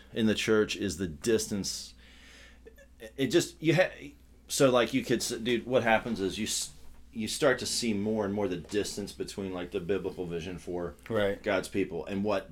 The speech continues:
Speaker 1: the institutional church is. And if that's a big deal to you, y-, you overcome that by saying, you know, "Just 'cause I love people and wanna help people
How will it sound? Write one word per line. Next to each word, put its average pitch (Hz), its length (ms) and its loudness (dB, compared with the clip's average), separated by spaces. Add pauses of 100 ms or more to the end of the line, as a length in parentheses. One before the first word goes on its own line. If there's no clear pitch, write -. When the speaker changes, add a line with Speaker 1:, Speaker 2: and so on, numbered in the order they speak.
(120)
Speaker 1:
the 95 140 -8
institutional 98 640 -4
church 104 260 -2
is. 110 220 2
And 113 220 0
if 113 120 2
that's 139 260 6
a 123 60 6
big 98 360 2
deal 113 280 4
to 107 160 -4
you, 95 420 0 (600)
y-, 113 120 -12 (200)
you 135 200 10
overcome 143 560 8
that 104 220 2
by 98 140 2
saying, 101 480 0
you 101 80 -2
know, 92 320 -4 (1200)
"Just 135 200 4
'cause 113 160 6
I 107 80 8
love 104 280 4
people 113 300 0
and 87 100 -4
wanna 90 140 -4
help 117 280 -2
people 92 420 -4